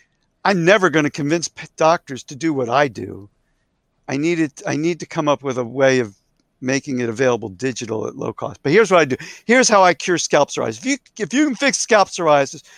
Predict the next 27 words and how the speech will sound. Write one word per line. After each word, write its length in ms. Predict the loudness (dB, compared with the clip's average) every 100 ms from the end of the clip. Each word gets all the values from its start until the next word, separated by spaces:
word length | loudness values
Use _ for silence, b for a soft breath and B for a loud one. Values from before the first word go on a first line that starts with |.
| b b
you've 160 | -2
earned 160 | 0 0
a 40 |
black 380 | 0 2 2 2
belt 240 | 0 0 -2
in 100 | -8
adherence, 360 | -8 -10 -12
because 240 | _ -20 -20 _
scalp 340 | -10 0 0 2
psoriasis 180 | 0
is 100 | 0
the 120 | -2 -4
mother 380 | 2 2 2
of 100 | 0
all 140 | 0 -2
adherence 240 | -4 -12
problems. 200 | -12 -14 b b b
I'm 100 | -6
going 200 | -6 -8
to 60 | -6
tell 220 | -2 -2
you 80 | -4
the 100 | -10
trick 300 | -8 -8 -8
to 80 | -8
get 240 | -8 -8
p-, 100 | -14